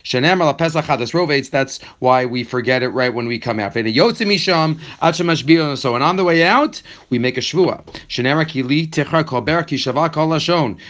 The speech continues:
What shvua do we take? Says the Gemara, "Ma yashvua shemashbi'on oso ti tzadik va'al tihi rasha." Be righteous, make good decisions.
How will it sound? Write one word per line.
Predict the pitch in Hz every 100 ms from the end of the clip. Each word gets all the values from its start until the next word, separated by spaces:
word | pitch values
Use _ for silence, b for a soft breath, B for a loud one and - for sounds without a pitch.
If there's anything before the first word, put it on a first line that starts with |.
| B
What | 127 165 160
shvua | 147 180 160
do | 131
we | 117
take? | 180 254 254 - B
Says | - 160 175
the | 135
Gemara, | 185 180 208 196
"Ma | 147
yashvua | 139 131 - 190 196
shemashbi'on | 156 127 117 190 190
oso | 170 165 160
ti | 147 131
tzadik | - 170 202 220 302 294 - B B -
va'al | 131 143 156
tihi | 135 127
rasha." | 117 110 - 104 - _ b b
Be | 151 180
righteous, | 190 185 165 123 - B -
make | 139 165
good | 196
decisions. | 175 175 190 151 123 -